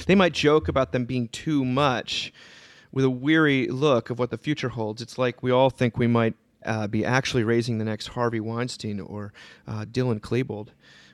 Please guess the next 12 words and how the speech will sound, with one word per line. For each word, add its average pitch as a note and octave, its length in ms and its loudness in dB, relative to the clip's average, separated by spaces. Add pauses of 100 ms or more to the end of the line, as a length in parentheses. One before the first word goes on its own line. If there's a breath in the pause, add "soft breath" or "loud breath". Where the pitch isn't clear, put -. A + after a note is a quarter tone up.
(120)
We C#3 120 -8
forget F3 300 0
entirely F#3+ 520 4
that D#3 100 0
Jimmy E3 300 2
Fallon G3 500 2
was C#3+ 120 0
probably C#3+ 400 0
a C#3 60 2
real B2+ 220 0
handful A#2 400 -6
too. D3 400 -4